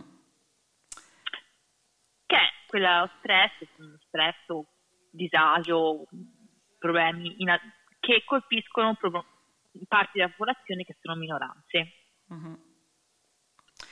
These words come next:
Speaker 2: Esatto, quindi in realtà non riguarda solo le persone L G B T,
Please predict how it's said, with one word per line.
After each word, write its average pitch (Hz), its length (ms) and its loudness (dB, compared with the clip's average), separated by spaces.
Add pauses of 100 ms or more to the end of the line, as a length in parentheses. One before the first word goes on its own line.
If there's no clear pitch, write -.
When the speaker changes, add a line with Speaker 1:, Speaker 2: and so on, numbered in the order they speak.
(180)
Speaker 2:
Esatto, 196 440 -2
quindi 269 180 4
in 220 80 2
realtà 202 180 0
non 196 400 0
riguarda 180 480 0
solo 170 680 2
le 151 100 -6
persone 156 380 -6
L 147 160 -6
G 156 140 -10
B 202 200 -8
T, 247 320 -4